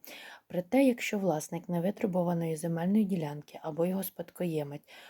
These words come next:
пропустить строк оформлення земельної ділянки з поважної причини, він може подати позов до суду про визначення додаткового строку для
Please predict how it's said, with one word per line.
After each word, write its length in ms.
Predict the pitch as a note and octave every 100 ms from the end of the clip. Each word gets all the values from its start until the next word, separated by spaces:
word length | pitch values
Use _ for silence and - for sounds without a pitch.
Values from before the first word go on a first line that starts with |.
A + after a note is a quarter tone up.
| - _
пропустить 760 | G#3 A#3+ - F3 E3 - D#3
строк 380 | - - D#3+ -
оформлення 580 | D#3+ E3 D#3 D#3 D#3+ D#3+
земельної 520 | D#3 D#3 D3+ D#3 D#3
ділянки 460 | D3+ D#3 D3+ D3+ E3
з 60 |
поважної 720 | - G3+ E3+ D3 D3 E3 F3
причини, 580 | F#3 - - - G#3 G#3 G#3+ - - - - -
він 120 | A#3+
може 200 | G3 E3+
подати 360 | E3 D#3 D#3 - _
позов 340 | E3+ G3+ A#3+
до 140 | G#3 A3
суду 400 | - A3 A3+ A3 - - - _
про 180 | - F#3
визначення 680 | D3+ E3 F3+ G#3 G#3+ G#3 G3+
додаткового 720 | D#3 D#3 D#3 - D#3+ D3 D3
строку 560 | - - F3 G3+ A3+ G#3 - - _ _
для 480 | E3+ D#3 E3 G3+ A#3